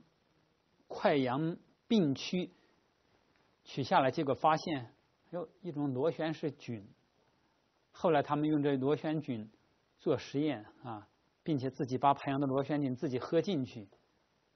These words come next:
导致自己得溃疡，证明这个螺旋菌引起，螺旋菌，菌引起的胃及十二指肠溃疡。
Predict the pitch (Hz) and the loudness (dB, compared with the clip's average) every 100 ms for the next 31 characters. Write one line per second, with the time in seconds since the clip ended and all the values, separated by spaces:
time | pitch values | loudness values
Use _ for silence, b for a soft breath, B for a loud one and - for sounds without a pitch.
0 | _ - 113 131 127 127 107 117 - 151 | _ -4 -4 -2 -4 -4 -4 -6 -2 -2
1 | 113 110 - _ _ _ _ _ - 185 | -2 -6 -12 _ _ _ _ _ -2 2
2 | 143 127 131 151 _ _ _ _ _ _ | 2 2 -2 -4 _ _ _ _ _ _
3 | _ _ _ _ _ _ _ - 139 131 | _ _ _ _ _ _ _ -4 0 0
4 | 131 139 156 147 135 117 123 233 214 120 | 0 0 0 0 -2 -2 -4 -6 -6 -2
5 | 131 - 127 127 143 143 156 151 127 127 | -2 -4 -6 0 2 2 0 -2 -4 -6
6 | - 127 120 123 151 143 131 117 120 - | -8 -6 -2 0 -2 -2 -6 -6 -6 -10
7 | _ _ _ _ - _ 156 139 123 127 | _ _ _ _ -20 _ 0 0 0 -6
8 | - 123 117 110 117 147 113 104 | -2 -4 -4 -8 -8 -8 -8 -12